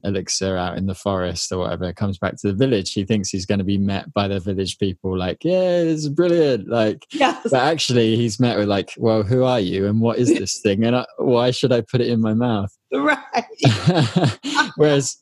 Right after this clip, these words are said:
Speaker 1: <laughs> whereas the villain of the piece, um,
Speaker 2: Yes.
Speaker 1: spends the whole journey back to the village coming up with this amazing story. He win-,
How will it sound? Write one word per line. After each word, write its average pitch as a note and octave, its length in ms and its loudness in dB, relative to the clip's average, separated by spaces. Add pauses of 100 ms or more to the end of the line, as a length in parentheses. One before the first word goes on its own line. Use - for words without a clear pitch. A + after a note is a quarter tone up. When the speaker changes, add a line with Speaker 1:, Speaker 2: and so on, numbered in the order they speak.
Speaker 1:
<laughs> C#3+ 260 2
whereas C3 320 2
the A#2 100 0
villain A#2 420 2
of G2+ 120 -2
the G#2 80 -2
piece, G2+ 560 -2
um, G2+ 480 0
Speaker 2:
Yes. G#3 180 2
Speaker 1:
spends G2+ 260 -2
the - 100 -4
whole A#2 240 2
journey G#2 340 0
back G#2 240 -2
to - 80 -18
the G2+ 100 0
village G2 380 -2
coming G2+ 260 0
up F#2 100 -2
with G2 100 -2
this G2 200 -4
amazing F#2+ 460 -4
story. G2 400 0
He F#2+ 160 -2
win-, G2+ 260 -2